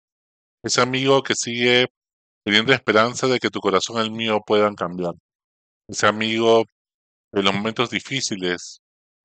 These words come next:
cuando nos da vergüenza vernos en el espejo,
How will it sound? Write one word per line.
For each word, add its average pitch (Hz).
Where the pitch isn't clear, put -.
cuando 104
nos 101
da 120
vergüenza 120
vernos 117
en 98
el 92
espejo, -